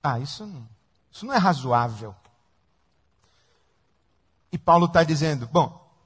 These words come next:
essa era a situação de Abraão. E é também a sua situação e a minha situação. Porque o Paulo termina esse capítulo quatro de maneira extraordinária.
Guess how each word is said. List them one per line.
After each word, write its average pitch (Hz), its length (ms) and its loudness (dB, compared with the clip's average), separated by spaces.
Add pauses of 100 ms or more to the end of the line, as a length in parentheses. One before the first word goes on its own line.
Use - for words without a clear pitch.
(100)
essa 190 240 0
era 208 100 0
a - 20 0
situação 202 560 -2
de 202 80 0
Abraão. 135 480 4 (1120)
E 220 140 2
é 196 80 6
também 196 340 0
a 190 80 2
sua 233 320 -4
situação 170 640 0
e 190 80 2
a 165 80 2
minha 208 260 0
situação. 147 680 -4
Porque 147 220 -10
o 190 100 2
Paulo 190 440 6 (240)
termina 202 340 2
esse 190 160 0
capítulo 170 480 0
quatro 185 340 2
de 175 100 -8
maneira 196 480 0 (200)
extraordinária. 240 1120 2